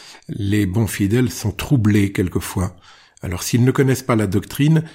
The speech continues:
ils ne comprennent pas l'attitude du prêtre. Ce sacrement ne doit pas être donné aux bien portants. Pourquoi ? Parce qu'ils ne sont pas dans la situation de livrer le dernier combat. Ni même aux malades ordinaires,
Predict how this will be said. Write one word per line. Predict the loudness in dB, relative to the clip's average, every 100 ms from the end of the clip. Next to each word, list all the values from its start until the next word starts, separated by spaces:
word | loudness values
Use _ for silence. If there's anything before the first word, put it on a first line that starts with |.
| -20 _
ils | -2
ne | 0
comprennent | 0 0 2 0
pas | 0 0 0 -2 -6 _
l'attitude | -4 -2 -2 -2 -4 0 0 0 -2
du | -2
prêtre. | -6 -4 -4 -4 -4 -4 -6 _ _ _ _ _ _ _ _ -20 -20 -20 -20 _ _ _ -16
Ce | -4 -2
sacrement | 0 -2 0 2 4
ne | 4
doit | 4 2 2
pas | 0 0
être | 0 -2
donné | 0 0 2
aux | 4
bien | 2 2
portants. | -2 -4 -4 -4 -8 -10
Pourquoi ? | -8 -2 -2 -2 -8 -20 -14
Parce | -6
qu'ils | -2
ne | 0
sont | 0 2
pas | 2
dans | 2
la | 0
situation | 0 -4 -2 -2 -2 -2 -2 -2 -4 -20 -20 -10
de | -4 0
livrer | 0 0 2 0
le | 0
dernier | -2 0 0
combat. | 0 -2 -4 -10 _ -20 _ _ _ _ _ _ _ _ _ _ _
Ni | 0 2
même | 4 4 4
aux | 4
malades | 4 2 2 -2
ordinaires, | 0 2 2 2 -2 -6 -18